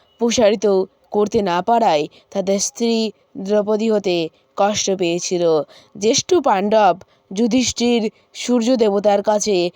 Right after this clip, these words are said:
প্রার্থনা করেছিল, যিনি তাকে একটি, এই বাটি দিয়েছিল। যতক্ষণ না দ্রৌপদী তাদের সমস্ত অতিথিদের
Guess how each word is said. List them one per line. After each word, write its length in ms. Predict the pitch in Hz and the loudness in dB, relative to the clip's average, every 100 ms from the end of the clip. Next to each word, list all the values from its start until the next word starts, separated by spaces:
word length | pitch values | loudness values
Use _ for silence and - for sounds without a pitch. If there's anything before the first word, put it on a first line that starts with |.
| - - | -10 -2
প্রার্থনা 480 | 196 202 - 240 262 | 0 0 0 -2 0
করেছিল, 680 | 233 214 202 233 196 160 156 _ _ 175 | 0 0 0 0 2 2 0 _ _ -8
যিনি 540 | 190 208 190 180 180 - _ - | -4 -2 0 0 -2 -8 _ -2
তাকে 520 | 202 208 190 180 190 _ _ | -2 0 -2 -2 -4 _ _
একটি, 520 | - 196 - - 185 - | -4 -4 -4 -10 -8 -2
এই 260 | 185 202 214 | 0 0 0
বাটি 560 | 185 185 220 196 170 - _ 196 | 0 -2 -4 -4 -6 -10 _ -4
দিয়েছিল। 440 | 214 254 254 190 165 165 - _ 185 | -2 -2 -2 0 0 -2 -8 _ -4
যতক্ষণ 440 | 190 247 - 277 | -4 -2 0 0
না 280 | 254 196 180 | 2 0 -2
দ্রৌপদী 720 | 180 180 196 202 240 226 170 185 _ _ _ - | -4 -4 -4 0 0 0 -4 -6 _ _ _ 2
তাদের 400 | 277 254 302 392 | 4 6 6 4
সমস্ত 540 | - 262 320 - 311 | 4 4 4 2 4
অতিথিদের 600 | 247 311 285 254 240 | 6 6 4 4 4